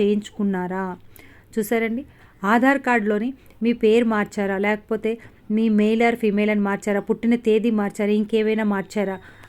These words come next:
అని అడుగుతున్నారన్నమాట. అందుకే ఆధార్ హిస్టరీని కంపల్సరీ తీసుకురమ్మంటారన్నమాట అండి. అలా ఆధార్లో మార్పులు చేసినట్లయితే ఎన్నిసార్లు మార్పులు చేసుకున్నారు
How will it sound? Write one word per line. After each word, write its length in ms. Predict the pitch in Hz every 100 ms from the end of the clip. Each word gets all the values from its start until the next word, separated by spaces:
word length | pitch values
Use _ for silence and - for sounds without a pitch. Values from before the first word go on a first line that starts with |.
| -
అని 120 | 247
అడుగుతున్నారన్నమాట. 720 | 214 190 190 190 180 175 170 185 - - -
అందుకే 380 | 196 202 254 302
ఆధార్ 440 | 214 190 202 240
హిస్టరీని 480 | - 208 - 254 254
కంపల్సరీ 560 | 220 196 220 220 226
తీసుకురమ్మంటారన్నమాట 1040 | 262 226 208 - 202 190 180 180 175 170 170
అండి. 180 | 165 175 - - -
అలా 200 | 214 233
ఆధార్లో 580 | 254 208 202 226 262 294
మార్పులు 460 | 277 220 233 262 269 -
చేసినట్లయితే 800 | 214 208 240 220 202 190 233 262
ఎన్నిసార్లు 760 | 233 233 285 349 330 277 277 302
మార్పులు 480 | 262 226 226 247 240 214
చేసుకున్నారు 880 | 208 226 226 202 196 196 208 208